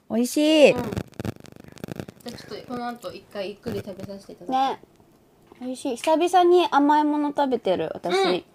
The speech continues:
Speaker 1: お菓子の方かも。
Speaker 2: あんま食べないもんね、
Speaker 1: うん。
Speaker 2: うちらね。
Speaker 1: なんかしょっぱいもの。
Speaker 2: しょっぱいもの、おつまみ系っ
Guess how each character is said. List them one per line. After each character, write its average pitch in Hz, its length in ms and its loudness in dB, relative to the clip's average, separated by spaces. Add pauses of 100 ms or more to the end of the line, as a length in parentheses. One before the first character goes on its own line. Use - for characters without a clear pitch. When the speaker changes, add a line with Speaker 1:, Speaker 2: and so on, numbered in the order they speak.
(100)
Speaker 1:
お 277 80 -8
菓 339 160 2
子 403 200 4
の 403 100 6
方 403 180 2
か 269 200 -4
も。 196 220 -8 (160)
Speaker 2:
あ 254 60 -4
ん 262 40 -2
ま 285 160 -2
食 294 140 -4
べ 320 80 2
な 262 180 2
い 175 40 2
も - 140 -4
ん - 140 -2
ね、 180 100 0
Speaker 1:
う - 20 2
ん。 - 40 2
Speaker 2:
う - 20 -4
ち 175 180 -4
ら 185 120 0
ね。 175 300 0 (1300)
Speaker 1:
な 247 60 -10
ん 220 40 -14
か 196 80 -14
し - 80 -16
ょ 208 60 -10
っ 202 40 -16 (140)
ぱ 208 80 -8
い - 20 -6
も 214 60 -8
の。 202 60 -6
Speaker 2:
し 269 100 2
ょ - 20 2
っ 202 40 0
ぱ 247 160 10
い 240 40 8
も 226 160 4
の、 196 320 2 (320)
お 220 140 2
つ - 200 -4
ま 214 220 2
み 214 160 -8
系 202 560 0
っ 208 40 -8